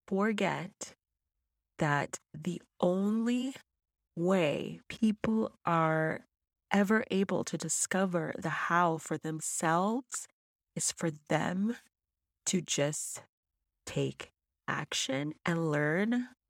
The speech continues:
from their experience and learn by doing. And their how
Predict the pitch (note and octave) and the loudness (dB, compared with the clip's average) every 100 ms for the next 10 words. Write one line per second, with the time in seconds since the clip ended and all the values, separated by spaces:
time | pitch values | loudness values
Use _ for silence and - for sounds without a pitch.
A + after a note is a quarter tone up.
0 | _ - - F3 D#3 C#3 C#3 - - D3 | _ -10 -4 -2 -2 -4 -4 -6 -4 -4
1 | B2 C#2+ - - - F3 D#3+ D#3 C#3+ C#3 | -4 -6 -6 -8 -6 -4 -4 -2 0 0
2 | D3+ F3+ - - D3+ - - D3+ - B2+ | -2 -4 -6 -4 -4 -4 -4 -4 -4 -8
3 | - - - F3 D#3+ E3+ F3+ G#3+ G#3 G3+ | -12 -12 -4 -2 0 0 2 2 2 2
4 | F3+ F#3+ G#3 B3+ | 4 4 4 0